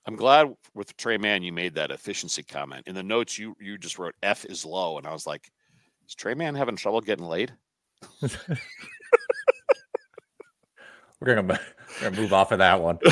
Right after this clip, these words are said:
Speaker 2: Uh, but we will stay in Charlotte. Uh, I am suggesting eleven percent rostered Cody Martin, uh, who has seen at least twenty-eight minutes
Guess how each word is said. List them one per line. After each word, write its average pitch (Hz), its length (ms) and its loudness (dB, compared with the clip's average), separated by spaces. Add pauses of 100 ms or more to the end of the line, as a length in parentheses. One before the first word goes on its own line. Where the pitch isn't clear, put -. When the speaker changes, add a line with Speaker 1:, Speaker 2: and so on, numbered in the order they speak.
(340)
Speaker 2:
Uh, 131 120 12 (360)
but 240 160 12
we 208 80 12
will 233 160 12
stay 233 260 10
in 202 60 8
Charlotte. 196 560 8 (400)
Uh, 127 200 12
I 131 440 12
am 190 120 10
suggesting 156 540 10
eleven 135 300 12
percent 143 300 10
rostered 131 400 10
Cody 143 280 12
Martin, 127 420 10 (600)
uh, 101 500 10 (100)
who 117 280 8
has 117 280 10
seen 135 220 6
at 127 160 8
least 175 460 4
twenty-eight 165 640 8
minutes 123 540 6